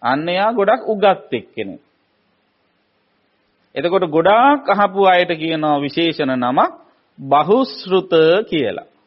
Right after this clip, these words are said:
ගොඩාක් අහල නැත්තම් පොඩි බැ-, දැනුමක් නම් තියෙන ඒ කට්ටියට කියන අල්පශ්‍රෘත කියලා. චුට්ටයි යාලට දැනුම තියෙනවා. එතකොට අහලම නැති අය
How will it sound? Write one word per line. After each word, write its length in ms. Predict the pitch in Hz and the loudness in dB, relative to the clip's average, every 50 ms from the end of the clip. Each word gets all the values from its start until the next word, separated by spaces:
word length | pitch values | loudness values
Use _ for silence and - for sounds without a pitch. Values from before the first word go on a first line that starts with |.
| _ _ _ _ _ _ _ _ _ _ _ _ _ _ _ _ _ _ _ _ _ _ _ _ _ _ _ - | _ _ _ _ _ _ _ _ _ _ _ _ _ _ _ _ _ _ _ _ _ _ _ _ _ _ _ -4
ගොඩාක් 540 | 151 156 175 180 214 233 262 277 285 269 - | 0 0 2 4 4 4 4 2 0 -2 -2
අහල 320 | - 175 175 202 214 240 254 | -2 -2 0 2 0 2 2
නැත්තම් 540 | 226 175 175 185 185 - _ - 185 160 151 156 | 0 0 0 -2 -2 -4 _ -2 0 0 0 -2
පොඩි 320 | 151 170 180 180 190 214 | -2 -2 -2 -2 -2 -6
බැ-, 180 | 196 190 196 - | -4 -2 -4 -4
දැනුමක් 480 | 165 175 196 196 196 190 185 185 175 | 0 -2 0 0 0 0 0 -2 -2
නම් 220 | 160 175 170 165 160 | -2 -4 -4 -4 -4
තියෙන 180 | 160 180 202 247 | -4 -8 -6 -6
ඒ 80 | 240 | -4
කට්ටියට 340 | 196 208 214 208 214 208 208 | -4 -4 -4 -4 -6 -10 -6
කියන 180 | 233 269 269 247 | -4 -4 -2 0
අල්පශ්‍රෘත 920 | - 196 220 240 269 311 - - 190 165 - - - - - 135 120 117 117 | 2 2 2 2 2 0 -2 0 -2 -2 -2 -4 -14 -10 -8 -8 -8 -8 -10
කියලා. 440 | 92 107 101 95 - - - - _ _ _ | -10 -10 -12 -12 -12 -12 -14 -18 _ _ _
චුට්ටයි 480 | - 180 185 185 - - 220 214 208 | -10 -10 -10 -8 -4 0 2 2 4
යාලට 380 | 208 196 180 175 180 185 190 - | 4 4 4 4 2 0 0 -2
දැනුම 320 | 220 175 160 147 143 131 123 | 0 -2 -2 -2 -2 -6 -8
තියෙනවා. 520 | 104 - 107 82 58 52 - - - - _ _ _ _ _ _ _ _ _ _ _ _ _ _ _ _ _ _ _ _ _ _ _ _ _ _ _ _ _ - | -10 -12 -14 -14 -14 -16 -18 -20 -20 -20 _ _ _ _ _ _ _ _ _ _ _ _ _ _ _ _ _ _ _ _ _ _ _ _ _ _ _ _ _ -8
එතකොට 280 | - 185 208 220 208 208 - | -2 2 2 2 4 2 2
අහලම 440 | 123 151 156 160 208 240 269 285 277 294 | 2 0 0 2 2 2 2 2 2 2
නැති 360 | 285 262 214 196 180 202 190 180 | 2 2 0 -2 -2 -4 -2 0
අය 200 | 180 165 156 156 | 2 2 2 2